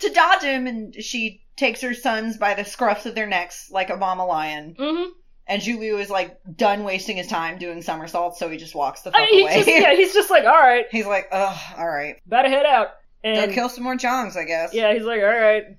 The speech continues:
Speaker 1: Yeah.
Speaker 2: And then, and then, so, like, it cuts to a nu-, to, like, the next scene, and Madame Yu throws Wei Wuxian into a boat,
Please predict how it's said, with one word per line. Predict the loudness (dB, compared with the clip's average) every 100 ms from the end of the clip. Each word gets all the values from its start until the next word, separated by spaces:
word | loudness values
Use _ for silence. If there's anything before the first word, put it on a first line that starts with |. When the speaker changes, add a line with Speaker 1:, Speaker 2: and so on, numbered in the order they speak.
| _
Speaker 1:
Yeah. | -2 0 2
Speaker 2:
And | 0
then, | 0 0 -2 -6 _ _ _ -2
and | 2 4
then, | 4
so, | 2 4 6 6 4
like, | 4 4 2 -14 _ _ _ -6
it | -6
cuts | 2 0 0 -2
to | 0
a |
nu-, | 0 0 -2
to, | 0 2 2
like, | -2 -2
the |
next | -4 -2 -4 -6
scene, | -8 -6
and | -4
Madame | -4 -4
Yu | -6 -8
throws | -6 -4 -2 -4 -8 -16 -18 -8
Wei | -6
Wuxian | -4 -6 -6 -6 -8
into | -6 -4
a |
boat, | -4 0 0 0